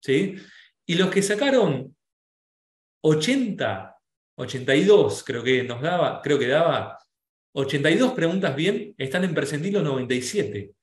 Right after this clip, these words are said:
Y ojo, estar en percentilo noventa y siete, ¿qué quiere decir? Lo aprendimos hoy. Quiere decir que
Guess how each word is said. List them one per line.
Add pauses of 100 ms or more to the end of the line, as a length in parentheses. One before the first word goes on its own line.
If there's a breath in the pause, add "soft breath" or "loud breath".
(180)
Y
ojo,
estar
en
percentilo
noventa
y
siete,
¿qué
quiere
decir?
Lo
aprendimos
hoy. (440 soft breath)
Quiere
decir
que